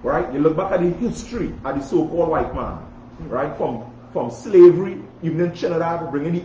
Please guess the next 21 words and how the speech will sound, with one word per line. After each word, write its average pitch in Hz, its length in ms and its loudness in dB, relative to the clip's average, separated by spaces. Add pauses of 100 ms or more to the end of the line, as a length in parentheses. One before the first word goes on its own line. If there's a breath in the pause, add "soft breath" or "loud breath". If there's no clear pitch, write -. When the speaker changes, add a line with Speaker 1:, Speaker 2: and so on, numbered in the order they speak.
Speaker 1:
East 156 240 -8
Indians 160 300 -2
to 170 80 -4
work 160 300 2
over 156 180 -2
the 151 100 -4
so-called 156 440 -2
black 147 240 -2
man, 156 260 -4 (180)
seeing 180 280 -6
all 175 100 0
the 170 100 0
murders 151 460 0
of 120 200 -4
blacks, 160 320 -2
Native 139 340 -6
Indians, 147 240 -6
and 151 100 -4
Hispanics 143 480 -8
in 147 80 -8
America, 135 640 -2